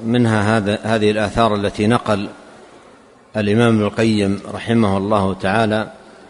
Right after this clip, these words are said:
أن الدواب والطيور والبهائم وغيرها تتأذى من معاصي ابن آدم،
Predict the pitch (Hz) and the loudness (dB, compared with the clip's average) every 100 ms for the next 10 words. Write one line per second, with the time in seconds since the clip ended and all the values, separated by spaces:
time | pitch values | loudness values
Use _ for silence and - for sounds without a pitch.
0 | - 131 151 147 139 131 127 - - - | -4 4 6 8 8 4 2 -4 -14 -20
1 | - - - - 120 101 120 117 135 123 | -20 -20 -20 -10 -8 -2 2 4 6 4
2 | 101 98 104 104 113 110 117 120 123 123 | 2 0 0 0 -4 -4 -2 2 4 4
3 | 110 98 101 98 95 - 110 95 104 117 | 2 0 0 0 -2 -4 -4 -2 0 2
4 | 120 113 107 101 95 90 113 135 131 127 | 2 0 0 0 -2 -2 2 4 4 4
5 | 131 139 127 - 127 151 156 127 139 165 | 2 0 -2 0 0 2 0 2 4 4
6 | 165 113 - - - - - - - - | 4 -2 -12 -20 -20 -20 -20 -20 -20 -4
7 | 113 127 127 123 117 120 165 147 - 117 | 2 6 6 6 6 6 6 4 2 0
8 | 113 101 101 104 101 85 87 | 0 0 -2 -2 -4 -4 -8